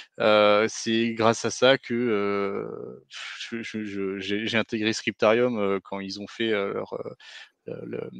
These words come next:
la, la première édition du livre de, du livre de base de Défi Fantastique, euh, le jeu de rôle. Euh, je, je, je les ai contactés en disant : « Ouh, ouh, ouh, <laughs> vous avez une place pour moi, je, je veux, je veux en être,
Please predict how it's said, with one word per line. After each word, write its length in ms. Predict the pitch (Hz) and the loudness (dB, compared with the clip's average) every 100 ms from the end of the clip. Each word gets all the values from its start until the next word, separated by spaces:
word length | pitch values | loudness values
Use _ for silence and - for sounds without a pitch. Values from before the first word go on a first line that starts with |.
| 62 - | -18 -18
la, 280 | 120 117 - 123 | -16 -14 -14 -14
la 140 | 117 | -12
première 260 | - 110 120 | -4 2 2
édition 320 | 113 - 127 | 2 -4 -8
du 160 | 110 | -6
livre 200 | 110 113 | -6 -4
de, 360 | 117 110 107 107 | -2 0 0 -2
du 140 | 104 104 | -4 -6
livre 140 | 107 | -2
de 100 | 113 | 4
base 220 | 110 113 | 6 6
de 100 | 110 | 2
Défi 240 | 98 95 - | -6 -8 -10
Fantastique, 540 | 104 104 - 113 - | -10 -8 -10 -12 -6
euh, 80 | 101 | -6
le 80 | 101 | -4
jeu 160 | 110 | -6
de 60 | 104 | -2
rôle. 200 | 110 113 | 0 2
Euh, 220 | 92 95 - - - - _ | 0 -2 -6 -14 -20 -20 _
je, 480 | - 101 104 110 110 | -6 -4 -4 -6 -6
je, 300 | 98 95 98 | -6 -8 -8
je 220 | 92 98 | -10 -2
les 220 | 104 101 | 0 2
ai 60 | 107 | 0
contactés 380 | 113 110 - 113 | 2 2 2 0
en 20 | |
disant : « 120 | 107 143 185 | 0 -2 -10
Ouh, 20 | 165 175 | -12 -8
ouh, 120 | 151 | -6
ouh, 80 | 120 | -4
<laughs> 840 | - 135 104 160 113 117 - - | -2 0 0 -2 -4 -6 -8 -2
vous 100 | 113 | 6
avez 100 | 139 | 6
une 80 | 156 | 8
place 180 | 143 - | 2 2
pour 120 | 117 | 2
moi, 180 | 135 143 | 4 4
je, 200 | - 113 | 2 -6
je 120 | 104 | -6
veux, 280 | 113 120 113 | -4 -2 -2
je 60 | 104 | -2
veux 140 | 110 117 | 2 4
en 80 | |
être, 220 | 139 147 | 4 0